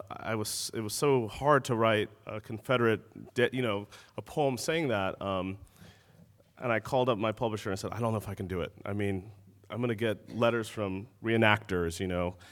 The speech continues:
Um, they're gonna find out I'm black." I, you know, it was like a whole, so I made them put some black people on the cover. And interestingly, I think people understood that the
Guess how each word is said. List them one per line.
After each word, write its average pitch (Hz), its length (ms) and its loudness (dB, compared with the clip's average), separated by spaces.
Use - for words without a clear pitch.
Um, 92 360 0
they're 131 100 2
gonna 131 140 4
find 110 220 4
out 101 100 2
I'm 101 140 4
black." 156 420 8
I, 123 80 4
you 147 120 6
know, 135 100 6
it 123 40 6
was 123 120 4
like 120 120 4
a 123 60 2
whole, 113 420 4
so 139 260 6
I 131 80 8
made 131 200 6
them 123 60 2
put 107 160 4
some 107 140 0
black 104 180 2
people 104 200 -6
on 90 80 0
the 92 60 -2
cover. 80 420 -6
And 85 180 -6
interestingly, 165 600 2
I 117 80 4
think 120 200 -2
people 135 220 -2
understood 123 540 2
that 104 340 -2
the 98 380 2